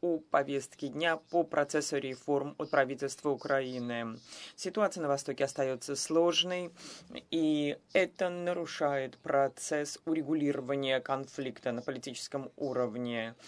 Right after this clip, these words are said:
Мы продолжаем поддерживать территориальную целостность и суверенитет Украины для обеспечения наилучшего будущего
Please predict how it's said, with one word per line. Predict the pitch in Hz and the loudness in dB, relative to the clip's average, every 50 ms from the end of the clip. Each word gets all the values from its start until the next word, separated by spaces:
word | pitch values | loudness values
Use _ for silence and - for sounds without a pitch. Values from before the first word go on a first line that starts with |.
| - - - - - - | -16 -16 -16 -16 -14 -10
Мы | - 165 175 175 185 180 165 | -6 -4 -2 0 0 0 0
продолжаем | 160 - 170 165 160 151 151 151 143 - 170 156 151 151 143 | 0 -2 -2 2 4 4 4 2 2 2 2 2 2 2 2
поддерживать | - 139 139 131 - 143 143 127 120 123 131 117 123 123 107 - | 2 2 2 2 0 -2 -2 -2 -2 -4 -4 -4 -4 -4 -4 -6
территориальную | 139 131 - 143 139 139 139 135 139 135 139 127 120 | -8 -4 0 2 4 4 4 2 0 -2 -2 -2 -4
целостность | - - 160 147 135 127 123 - - - 117 113 120 120 123 123 - - - - | -2 0 0 0 0 0 -4 -6 -6 -8 -8 -6 -6 -6 -6 -8 -8 -8 -4 -2
и | 113 | -2
суверенитет | - - - 143 139 143 143 147 147 147 143 135 - - - 151 135 123 110 - - - | -2 0 -2 0 0 0 0 0 0 0 -2 -2 -4 -4 -2 0 0 0 -2 -4 -10 -14
Украины | 123 - - 135 131 131 127 131 131 127 131 135 139 143 143 139 - - - - - - | -12 -6 -2 2 2 2 2 0 -2 -4 -2 0 0 0 -2 -4 -10 -16 -18 -18 -18 -12
для | - - 165 147 | -4 0 2 2
обеспечения | 143 147 143 123 - - - 160 139 - - - 135 127 123 120 | 2 0 -4 -8 -6 -2 0 0 0 0 -2 -6 -4 -2 -2 -2
наилучшего | 120 127 131 131 135 139 - - - 135 139 | -2 -4 -6 -6 -6 -6 -6 -6 -6 -6 -6
будущего | 135 127 151 143 135 143 139 143 - - 143 127 139 139 139 139 117 | -4 -2 -2 -2 0 -2 -2 -4 -6 -8 -4 0 0 2 2 0 -2